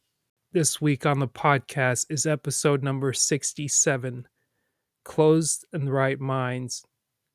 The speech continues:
with Matthew Thomas. Matthew is a jazz musician, economist, husband, and a father,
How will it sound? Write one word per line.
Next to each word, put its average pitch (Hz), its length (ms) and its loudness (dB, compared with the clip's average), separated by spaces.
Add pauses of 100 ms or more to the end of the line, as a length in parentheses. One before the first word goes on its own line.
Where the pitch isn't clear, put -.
(680)
with 135 340 0
Matthew 139 420 0
Thomas. 123 680 -4 (840)
Matthew 135 460 0
is 131 160 0
a 127 300 0 (120)
jazz 135 380 0
musician, 135 680 -2
economist, 135 880 -4
husband, 131 500 -4
and 127 140 -6
a 123 40 -10
father, 131 560 -2